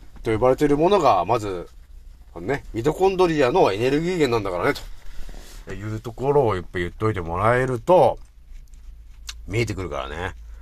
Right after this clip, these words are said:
えー、とけど、このハミングが、ね、えー、十五パーセント増えるんだよね、と。ね、ハミングすることによって一酸化窒素が十五パーセント増えるっていう情報を、一番最初に発信したのはスウェーデンだからね、言っとくけど。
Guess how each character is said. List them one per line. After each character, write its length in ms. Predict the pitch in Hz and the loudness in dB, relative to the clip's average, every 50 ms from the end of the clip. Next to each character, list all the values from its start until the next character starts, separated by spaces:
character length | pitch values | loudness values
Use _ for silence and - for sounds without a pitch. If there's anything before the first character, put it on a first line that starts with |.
| - - - - - - - - - - - - - - | -18 -18 -18 -18 -20 -20 -18 -18 -16 -16 -16 -18 -12 -2
え 120 | - 110 113 | 0 2 2
ー、 40 | 113 | 2
と 140 | - 220 | 0 0
け 120 | 220 202 165 | 0 2 2
ど、 100 | 139 123 | 2 2
こ 100 | 131 135 | 4 4
の 280 | 135 127 127 127 127 | 4 4 4 4 4
ハ 200 | 117 - - 294 | 2 2 2 2
ミ 180 | 294 294 302 269 | 2 4 2 2
ン 160 | 208 170 135 | 2 2 2
グ 140 | 110 110 98 | 2 2 4
が、 380 | 101 123 127 117 104 85 71 - - - - - | 6 6 6 6 6 4 0 -4 -10 -14 -8 0
ね、 180 | 98 127 165 - | 2 2 2 2
え 160 | 95 101 101 101 | 0 -2 -2 -2
ー、 80 | 95 | -2
十 240 | 95 123 180 226 240 | -2 0 2 2 2
五 180 | 240 220 233 220 | 2 2 2 4
パ 180 | 233 220 220 | 4 4 4
ー 40 | 214 | 4
セ 200 | - - 240 220 | 4 4 4 4
ン 100 | - - | 4 2
ト 340 | - - 123 120 98 78 - - | 0 2 4 4 4 4 0 2
増 100 | - 180 | 4 6
え 100 | 220 233 | 6 6
る 120 | 208 185 | 6 4
ん 120 | 151 120 104 | 4 4 2
だ 80 | 98 | 2
よ 100 | 90 80 | 2 4
ね、 120 | 92 123 127 | 4 4 4
と。 220 | - 87 - - - - - | 4 0 -2 -4 -10 -10 -6
ね、 120 | 98 123 | -6 -6
ハ 180 | 131 - 160 175 | -4 0 0 2
ミ 120 | 180 175 | 2 2
ン 20 | 156 | 2
グ 100 | 127 110 | 0 0
す 120 | - 127 | -2 -2
る 100 | 131 143 | -4 -2
こ 120 | 143 175 170 | -2 -4 -2
と 100 | 196 185 | -2 0
に 80 | 175 | 0
よ 100 | 156 120 | 0 0
っ 40 | 107 | -2
て 200 | - - 110 92 | -4 -6 -4 -4
一 80 | 87 - | -4 -2
酸 180 | - 170 165 | -2 -2 0
化 80 | - 170 | 0 0
窒 160 | - - 170 | 0 -2 -2
素 120 | - - | -2 -2
が 100 | 117 95 | -2 -2
十 200 | 85 107 127 160 | 0 0 2 2
五 140 | 170 175 180 | 4 4 4
パ 80 | 170 180 | 4 2
ー 40 | 170 | 2
セ 120 | - 190 | 2 0
ン 40 | 160 | -2
ト 80 | 110 | -2
増 140 | 101 - 151 | 0 2 2
え 60 | 190 | 2
る 80 | 180 143 | 4 2
っ 40 | 120 | 0
て 180 | - - - 98 | -2 -4 -4 0
い 160 | 107 113 110 | 0 2 0
う 20 | |
情 260 | 98 90 113 139 147 147 | 0 2 2 2 2 2
報 300 | - 170 165 147 120 113 156 156 | 2 0 0 2 2 2 4 4
を、 140 | 120 95 - - - - - - - - - - - - - - - - | 4 2 0 -4 -12 -18 -18 -18 -18 -20 -20 -20 -20 -20 -20 -20 -18 -12
一 180 | - 135 - 262 | -8 -6 -4 -2
番 160 | 277 247 214 | 0 2 4
最 120 | 226 220 | 4 4
初 120 | 202 214 196 | 4 4 2
に 60 | 170 | 2
発 180 | 139 151 147 | 2 2 2
信 140 | - 175 160 | 2 0 0
し 60 | 156 | 2
た 100 | - 185 135 | 2 2 2
の 140 | 104 101 98 | 2 2 0
は 180 | 85 76 67 | 0 0 -2
ス 220 | - - - - 208 | -6 -6 -6 -2 2
ウ 40 | |
ェ 140 | 294 339 339 | 4 4 4
ー 20 | 302 | 4
デ 80 | 240 139 | 2 0
ン 60 | 98 | -2
だ 80 | 87 | -4
か 100 | 80 73 | -8 -8
ら 80 | 65 78 | -8 -8
ね、 80 | 113 139 | -8 -8
言 40 | |
っ 20 | 127 | -6
と 120 | - 90 | -8 -8
く 40 | 85 | -8
け 60 | 95 | -8
ど。 120 | 80 - | -8 -8